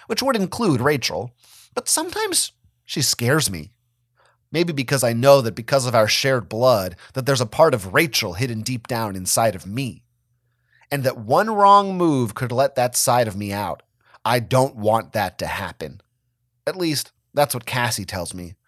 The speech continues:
Cassie is the last human member of our team. She's the anti-Rachel, though her and Rachel are best friends for reasons unknown to me. It's kind of the same thing that makes Marco and I friends.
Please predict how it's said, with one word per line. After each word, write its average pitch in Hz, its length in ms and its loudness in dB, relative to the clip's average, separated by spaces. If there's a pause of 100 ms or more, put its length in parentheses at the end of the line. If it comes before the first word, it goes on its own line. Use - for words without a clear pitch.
(580)
Cassie 233 360 -2
is 180 120 -2
the 151 120 2
last 143 380 4
human 151 500 -4
member 117 340 0
of 101 80 -2
our 98 140 0
team. 95 400 -8 (460)
She's 220 260 0
the 147 200 -2
anti-Rachel, 101 960 -2 (200)
though 151 100 4
her 214 240 4
and 143 140 2
Rachel 135 340 -2
are 101 120 2
best 120 300 4
friends 104 360 -2
for 123 140 -4
reasons 127 500 -2
unknown 131 400 -2
to 110 100 -6
me. 104 380 -8 (600)
It's - 120 -12
kind 302 260 -4
of 254 120 -4
the 208 80 0
same 202 260 0
thing 185 200 -2
that 156 120 0
makes 143 240 -6
Marco 131 400 -2
and 87 100 -8
I 85 120 -4
friends. - 500 -10